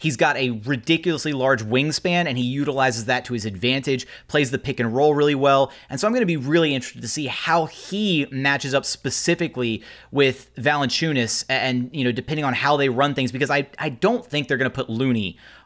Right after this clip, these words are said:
on, on Valanciunas. That's just my, like, outside take is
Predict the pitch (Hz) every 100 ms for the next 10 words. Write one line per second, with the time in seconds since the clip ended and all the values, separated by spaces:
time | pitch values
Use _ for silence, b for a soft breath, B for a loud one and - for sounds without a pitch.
0 | _ 135 127 117 110 110 - _ 127 120
1 | 123 113 131 104 151 180 - 208 151 139
2 | 143 143 139 131 127 - 131 143 - 131
3 | 120 110 - 117 107 - 113 113 107